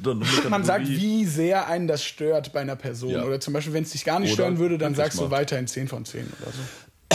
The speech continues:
Speaker 1: Du kannst ja auch sagen, dein Podcast-Partner ist ein drei von zehn, aber gibt dir immer einen Fünfer jede Woche,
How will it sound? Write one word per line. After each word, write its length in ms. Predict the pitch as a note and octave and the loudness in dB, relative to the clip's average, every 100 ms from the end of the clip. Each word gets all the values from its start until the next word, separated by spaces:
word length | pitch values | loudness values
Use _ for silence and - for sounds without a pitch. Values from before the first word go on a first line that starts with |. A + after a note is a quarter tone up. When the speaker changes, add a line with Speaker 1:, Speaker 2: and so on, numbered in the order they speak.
| - | 2
Speaker 1:
Du 60 | - | 2
kannst 180 | D#3 D3 | 2 2
ja 60 | B2 | 2
auch 40 | |
sagen, 460 | A#2 B2 A#2+ A#2+ - | 4 2 2 -2 0
dein 180 | A#2 G#2+ | -2 0
Podcast-Partner 600 | C3 B2 A#2 B2 A2+ A2 | -4 -4 -4 -2 -2 0
ist 80 | |
ein 120 | G#2 F#2+ | -2 0
drei 200 | G2 A#2+ | 0 0
von 200 | A#2 G2+ | -2 -2
zehn, 220 | G#2+ G2+ | -2 0
aber 440 | - A2 A2 G#2 | 0 2 2 2
gibt 240 | G2+ F#2+ F2 | 0 -4 -2
dir 80 | |
immer 160 | E2+ G#2+ | 0 2
einen 120 | G2 | 0
Fünfer 340 | - C3 B2 F#2+ | 0 -2 2 2
jede 300 | F2+ E2+ D#2+ | 0 0 -2
Woche, 380 | E2+ G#2 B2 | -2 -2 -4